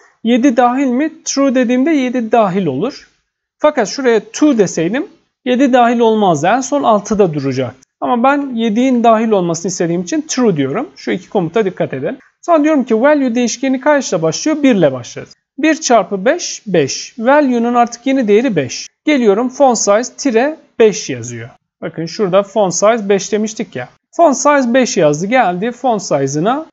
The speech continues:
beş yazdı. Tabii ki bu beşi nasıl yapacağız? Bir pikselle çarpacağım. Bakın bir pikselle beş çarpı bir piksel beş piksel olacak. Tamam. Sonra döngü devam edecek. Gelecek. Şurada iki.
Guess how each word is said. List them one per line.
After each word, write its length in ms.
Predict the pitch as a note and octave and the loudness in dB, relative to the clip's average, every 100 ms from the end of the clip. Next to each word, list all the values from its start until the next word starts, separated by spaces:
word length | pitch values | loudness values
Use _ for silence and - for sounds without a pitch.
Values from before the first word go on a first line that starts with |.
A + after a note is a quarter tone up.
| - | 0
beş 280 | B3 G3 - | 0 2 -2
yazdı. 540 | C#3 C3+ C3+ G3+ D#4+ - _ _ | -2 -2 -2 -2 -4 -8 _ _
Tabii 260 | - C4+ B3+ | -2 0 0
ki 340 | C4 C4+ - - _ A#3+ | 0 -2 -2 -10 _ -4
bu 140 | A#3+ | 0
beşi 540 | A#3+ A#3+ - B3+ - C#4 | 2 0 -2 -2 -4 -6
nasıl 300 | C4 B3+ G3+ | -2 -2 0
yapacağız? 440 | E3 D#3 G#3+ D4 - | -2 0 0 0 -4
Bir 360 | A3 A3 C4+ | -2 0 0
pikselle 560 | - - - A#3+ G3+ C3+ | -2 -10 0 2 2 -2
çarpacağım. 580 | - C3+ B2+ C3+ E3+ G4 - _ _ _ _ - | -6 -10 -8 -6 -4 -4 -8 _ _ _ _ -18
Bakın 280 | - - G#3+ | -16 -8 -4
bir 120 | B3 | -4
pikselle 540 | - - D3 C#3 G3 | -6 -4 -2 -2 0
beş 180 | B3+ C4 | 0 0
çarpı 540 | - G3+ F#3 F#3 E3+ | 0 -2 0 -4 -4
bir 180 | F#3+ C4 | -4 -6
piksel 440 | - - C#4+ C4+ G#3+ | -8 -6 -4 -2 0
beş 220 | A#3 - | 0 -2
piksel 340 | - - C#3+ | -12 -6 -6
olacak. 420 | B2+ B2+ C#3 C4 - _ _ _ _ | -6 -8 -4 -6 -6 _ _ _ _
Tamam. 320 | - B3 B2+ - _ _ _ | 0 0 -2 -12 _ _ _
Sonra 400 | - D#4+ C#4+ A3+ | 0 2 2 2
döngü 280 | C4 C4+ C#4 | 2 2 2
devam 280 | C4 C4 | 2 2
edecek. 460 | G#3 D#3 C3+ B2 - | 0 -2 -6 -8 -6
Gelecek. 440 | B3+ A#3 D#3+ C3 | -2 -2 -2 -4
Şurada 500 | - - C4 A#3+ A3 | -8 -10 -2 0 2
iki. 420 | B3+ A3 - F#3+ | 0 -2 -4 -4